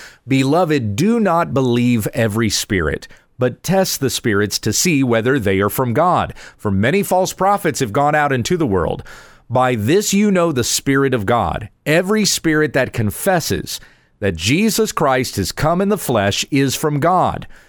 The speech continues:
And every spirit that does not confess Jesus is not from God. This is the spirit of the Antichrist, which you heard was coming,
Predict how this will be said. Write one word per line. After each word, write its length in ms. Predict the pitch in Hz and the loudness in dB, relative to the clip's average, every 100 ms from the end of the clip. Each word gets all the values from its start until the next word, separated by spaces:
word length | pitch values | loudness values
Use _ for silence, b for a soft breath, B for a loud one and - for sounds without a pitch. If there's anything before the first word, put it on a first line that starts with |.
| b b b | b b b
And 100 | 117 | 0
every 240 | 123 160 | 2 0
spirit 380 | 139 165 156 156 | 0 0 2 2
that 180 | 151 147 | 0 0
does 220 | 147 123 | 0 0
not 380 | 127 170 226 - | 0 2 0 0
confess 500 | 190 147 151 127 - | -2 0 0 0 0
Jesus 560 | 98 110 98 117 110 - | 0 2 2 0 -2 -2
is 280 | 139 139 120 | 0 0 0
not 340 | 127 156 156 | 0 0 -2
from 220 | - 117 87 | -4 -2 0
God. 380 | 92 78 85 - B B B | 0 -2 -6 -12 B B B
This 460 | 104 98 135 180 160 | -8 0 2 2 -2
is 300 | - 165 147 | 0 0 0
the 120 | 160 | -2
spirit 480 | 147 - 135 123 127 - | -2 0 0 2 0 -2
of 160 | 117 | -2
the 140 | 117 123 | 0 0
Antichrist, 840 | 147 123 92 - 92 78 80 98 | 0 0 -2 0 -2 0 -2 -2
which 220 | 120 - | -2 0
you 180 | 175 180 | 2 2
heard 320 | 170 202 220 | 2 0 0
was 240 | 170 120 | 0 -2
coming, 380 | - 110 80 85 | -2 -4 -2 -6